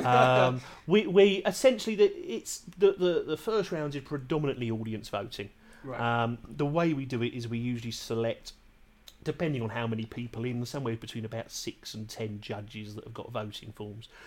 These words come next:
Speaker 2: Mm.
Speaker 1: Um, we do keep an eye and speak to them to say, "Are you with a particular act?"
Speaker 2: Mm.
Speaker 1: Um, quite often people are honest, quite often they're not. Um,
Speaker 2: <laughs>
Speaker 1: but as you're adding the scores up, you can very often see who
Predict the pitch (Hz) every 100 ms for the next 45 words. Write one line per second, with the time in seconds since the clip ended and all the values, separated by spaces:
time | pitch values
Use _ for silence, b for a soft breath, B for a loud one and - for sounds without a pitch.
0 | B 143 131 123 120 - 170 151 175 156
1 | - 139 127 120 123 117 - 127 127 -
2 | 110 113 113 113 110 110 110 117 107 101
3 | 107 101 - 104 107 113 - - - -
4 | 160 165 170 - 107 110 110 110 113 113
5 | _ _ _ _ - - 170 - 175 -
6 | - 120 117 113 110 127 160 - 139 120
7 | 123 120 117 101 - B B - 127 131
8 | 131 160 - 160 170 190 143 160 147 135
9 | 135 131 123 - 139 131 127 120 147 143
10 | 139 127 139 147 131 127 120 - 117 117
11 | - 120 117 113 110 - 120 113